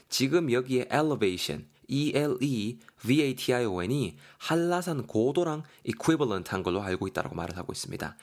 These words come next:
자, elevation 여러분, 고도 얘기 나왔으면은 당연히 elevation도 뭐겠어요? 이것도 고도겠죠?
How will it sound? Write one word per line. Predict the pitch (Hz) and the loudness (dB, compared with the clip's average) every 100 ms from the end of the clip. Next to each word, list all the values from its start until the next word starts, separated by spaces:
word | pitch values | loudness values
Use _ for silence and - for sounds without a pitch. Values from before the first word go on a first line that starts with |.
| - - | -20 -6
자, | - - | -2 2
elevation | 180 208 139 107 92 | 2 2 0 -2 -2
여러분, | 90 87 80 - - - | -2 -2 -6 -12 -20 -2
고도 | 123 185 233 | 2 4 2
얘기 | 180 | 2
나왔으면은 | 117 104 147 143 | 0 0 0 0
당연히 | 95 95 107 | 0 -2 2
elevation도 | 160 190 170 170 185 | 2 2 0 -2 -2
뭐겠어요? | 110 90 - 107 127 - - _ - | -2 -2 2 2 0 -8 -20 _ -6
이것도 | 101 139 - | 0 2 2
고도겠죠? | - 98 151 147 - 139 | 2 2 2 -2 -2 -4